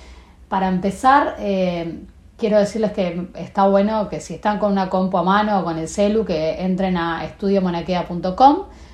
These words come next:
entran a la sección La Radio, capítulo sesenta y seis,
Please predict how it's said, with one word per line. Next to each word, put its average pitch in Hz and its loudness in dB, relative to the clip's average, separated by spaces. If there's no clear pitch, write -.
entran 214 -2
a 208 0
la 175 0
sección 185 -2
La 180 0
Radio, 233 2
capítulo 185 -4
sesenta 170 -4
y 165 -4
seis, 214 -2